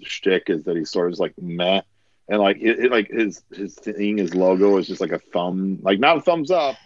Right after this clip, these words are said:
not a thumbs down, just, just a thumb like that. And just, that's how I just feel with all of the Devastator toys now. It's just, like,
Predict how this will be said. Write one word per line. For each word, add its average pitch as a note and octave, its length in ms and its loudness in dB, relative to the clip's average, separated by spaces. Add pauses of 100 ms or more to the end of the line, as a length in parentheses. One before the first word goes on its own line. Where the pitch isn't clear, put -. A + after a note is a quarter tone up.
(360)
not C#3 140 -6
a C3+ 40 -8
thumbs C3 200 -16
down, A#2 200 -10
just, G#2 240 -16
just G#2 200 -14
a G2 40 -14
thumb G2+ 360 -8
like F2+ 180 -12
that. F2+ 260 -6 (760)
And B2 140 -6
just, A#2+ 200 -2
that's C#3+ 220 0
how E3 100 2
I D#3+ 40 2
just D#3 180 -6
feel C3 320 -2
with A2 200 -6
all G#2+ 280 -2
of G2 100 -8
the G2+ 100 -8
Devastator F2+ 840 -4 (340)
toys G#2 400 0
now. E2+ 280 -2
It's - 100 -8
just, - 220 -2
like, A#2 200 2